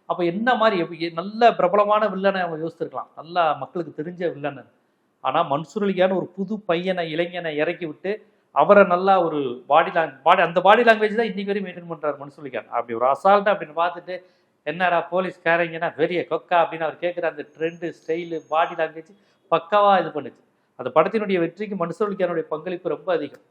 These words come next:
அதனால தான் விஜயகாந்த் தொடர்ந்து மன்சூர் அலிகானை பயன்படுத்துவார். So, இதெல்லாம் நீங்க ஸ்க்ரீன்ல பார்த்தா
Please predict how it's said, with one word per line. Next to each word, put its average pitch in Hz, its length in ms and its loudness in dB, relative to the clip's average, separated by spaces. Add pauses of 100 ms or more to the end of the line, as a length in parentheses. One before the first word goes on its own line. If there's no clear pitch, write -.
(160)
அதனால 180 280 2
தான் 170 120 -2
விஜயகாந்த் 185 220 0
தொடர்ந்து 185 440 0
மன்சூர் 165 180 -10
அலிகானை 156 260 -4
பயன்படுத்துவார். 139 480 -10 (580)
So, 190 500 4 (760)
இதெல்லாம் 190 340 2
நீங்க 175 80 -2
ஸ்க்ரீன்ல 202 560 -4
பார்த்தா 185 340 0